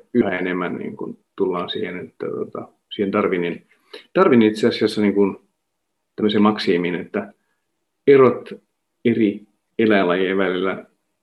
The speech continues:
on enemmänkin määrällisiä kuin laadullisia. Mut sitten tullaan taas kysymykseen, että milloin määrä muuttuu laaduksi. Kyllä mä siis uskoisin, että laadullisia eroja on tietenkin ja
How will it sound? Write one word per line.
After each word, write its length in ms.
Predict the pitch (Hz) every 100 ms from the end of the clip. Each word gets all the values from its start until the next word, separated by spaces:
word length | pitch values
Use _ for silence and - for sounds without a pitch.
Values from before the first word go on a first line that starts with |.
| _ _ -
on 300 | 101 95 - - - _ _ _ _ -
enemmänkin 520 | 120 113 98 - 98
määrällisiä 760 | 98 92 - - 101 - - - _ _ _ _ _ -
kuin 280 | 98 95
laadullisia. 680 | 98 92 87 85 - - - - _ _ _ _ _ - _ -
Mut 140 | 120
sitten 240 | 123 110
tullaan 220 | 110 104 101
taas 160 | 98
kysymykseen, 380 | 107 98 98 104
että 80 | 113
milloin 200 | 104 98
määrä 280 | 101 92 92
muuttuu 420 | 98 95 110 101
laaduksi. 600 | 92 87 95 - 104 _ _ _ - _ -
Kyllä 220 | 139 135
mä 100 | 127 - _
siis 220 | 139 - -
uskoisin, 420 | 143 - 123 110
että 220 | 107 117
laadullisia 500 | 117 117 104 101 101
eroja 340 | 90 104 98 -
on 340 | 104 104 98 - - -
tietenkin 400 | 92 90 101 -
ja 120 | 104